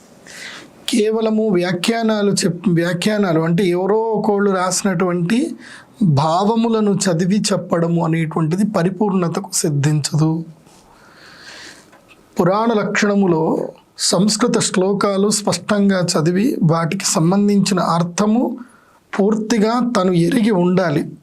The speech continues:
అంటే వ్యాఖ్యానము లేకుండా తను తెలుసుకోగలగాలి. ఒకవేళ వ్యాఖ్యానం చదివినా ఆ, ఆ వ్యాఖ్యానానికి కరెక్ట్గా ఉందా లేదా అనేది కూడా డిస్క్రిమినేషన్ తెలియాలి.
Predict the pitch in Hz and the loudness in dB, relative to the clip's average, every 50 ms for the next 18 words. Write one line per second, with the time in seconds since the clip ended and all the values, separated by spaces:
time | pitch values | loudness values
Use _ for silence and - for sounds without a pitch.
0 | _ - - 160 180 160 156 165 175 196 180 180 - 214 208 202 196 196 185 165 | _ -4 -2 0 2 2 2 2 0 0 -2 0 0 0 2 2 2 2 2 2
1 | 170 190 202 190 226 220 220 226 233 226 220 185 180 170 175 175 180 196 190 - | 2 2 0 0 0 0 2 0 0 0 0 0 0 0 0 0 0 0 0 0
2 | 226 214 185 180 175 175 170 175 - - - - - - - - _ - - - | 0 0 2 2 2 2 2 0 0 -2 -6 -12 -16 -20 -20 -20 _ -20 -20 -16
3 | - - - - - - - - - - 190 190 190 175 165 170 165 175 175 175 | -14 -12 -10 -8 -8 -8 -10 -6 -2 -2 0 2 2 2 2 2 0 0 0 0
4 | 220 214 214 220 214 - - 202 180 190 196 202 202 220 233 233 - - 170 175 | 0 0 2 0 0 2 2 2 2 2 2 2 2 0 0 0 0 0 0 0
5 | 175 165 165 160 156 165 170 175 180 175 - 214 214 214 214 214 208 208 202 196 | 0 0 0 0 0 0 0 -2 -2 -2 -2 -2 0 0 0 0 0 0 0 -2
6 | 202 - 247 269 269 254 220 - - - - - - - 170 175 - - - - | 0 0 0 2 2 0 -2 -2 -6 -8 -10 -8 -2 0 0 0 0 -4 -14 -20
7 | - - - - 196 196 196 - 254 202 202 196 202 208 208 214 214 214 208 208 | -18 -8 -4 -2 -2 -2 0 -2 0 2 2 2 2 2 2 2 2 2 2 2
8 | 196 196 190 196 196 196 180 196 - 214 220 208 175 175 170 - - 202 202 202 | 2 0 2 2 2 0 0 0 0 0 0 2 0 0 -2 0 0 2 2 2
9 | 202 190 - 208 202 170 - 175 160 170 185 180 160 160 - | 2 0 2 0 0 0 0 0 0 0 0 0 -2 -4 -6